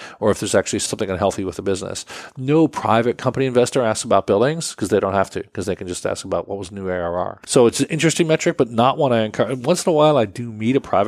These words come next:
company that uses billings, and I, and I kinda scratch my head and say, "Why are you <laughs> doing that?" <laughs> Because, uh, it's, no one really cares about billings. They try to use billings to approximate what they do care about, which is new A R R.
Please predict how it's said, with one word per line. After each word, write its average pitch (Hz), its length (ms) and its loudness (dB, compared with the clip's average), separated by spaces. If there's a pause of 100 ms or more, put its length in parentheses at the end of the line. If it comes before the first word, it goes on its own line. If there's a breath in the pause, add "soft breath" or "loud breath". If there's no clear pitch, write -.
company 143 340 0
that 139 140 -2
uses 110 220 -6
billings, 117 460 -2
and 101 80 -4
I, 85 40 -4
and 98 160 -8
I 92 60 -6
kinda 98 180 -6
scratch - 320 -4
my 98 80 -4
head 98 80 -4
and 95 120 -10
say, - 60 -8
"Why 101 140 4
are 107 40 2
you 127 100 6
<laughs> 165 180 0
doing 170 180 0
that?" 131 240 0 (800 loud breath)
<laughs> - 60 -20
Because, 107 380 0
uh, 104 40 2
it's, 98 320 -2
no 143 120 2
one 127 160 2
really 127 220 4
cares 117 260 2
about 107 260 2
billings. 127 460 0
They 104 140 -2
try 117 220 2
to 104 80 2
use 101 200 -4
billings 101 400 -2
to 95 180 -2
approximate 98 640 0
what 95 120 -10
they 98 80 -4
do 107 160 0
care - 180 -2
about, 101 340 -4
which - 160 -10
is 92 180 -8
new 92 180 -8
A 90 120 -4
R 92 80 -12
R. 90 200 -4